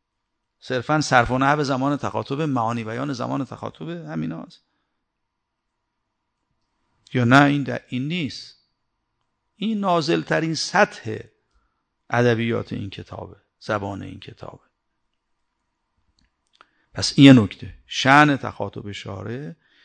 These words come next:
شأنی است که شأن خطاب حکیم علی الاطلاق برای سر-،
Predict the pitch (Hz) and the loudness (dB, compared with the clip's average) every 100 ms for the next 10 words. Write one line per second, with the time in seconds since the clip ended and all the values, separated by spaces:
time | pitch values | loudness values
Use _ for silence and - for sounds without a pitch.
0 | _ - - 117 123 151 143 - 117 - | _ -14 -6 -4 -2 -2 -4 -6 -6 -2
1 | 147 127 110 95 - 107 127 135 117 104 | -2 -2 -4 -8 -10 -6 2 2 2 -2
2 | 98 101 - 151 165 160 156 160 160 160 | -6 -4 0 4 6 6 2 2 0 0
3 | 151 - 160 160 165 165 - - _ _ | -4 -2 2 2 2 -4 -10 -20 _ _
4 | _ _ _ _ _ _ _ 117 123 147 | _ _ _ _ _ _ _ -2 2 2
5 | 139 113 - 117 113 | 2 -2 -6 -4 -2